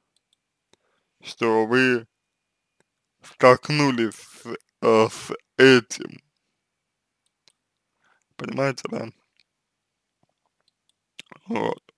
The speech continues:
Как-то т-, как, как-то так, я думаю, какой-то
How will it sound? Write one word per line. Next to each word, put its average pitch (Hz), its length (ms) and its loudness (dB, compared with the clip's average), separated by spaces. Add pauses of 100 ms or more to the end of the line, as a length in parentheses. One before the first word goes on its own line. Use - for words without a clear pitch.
(1700)
Как-то 208 320 -2
т-, - 160 -18
как, 165 340 -2
как-то 175 340 -6
так, - 440 -2 (520)
я 123 200 2
думаю, 113 520 -8 (1400)
какой-то 110 1120 0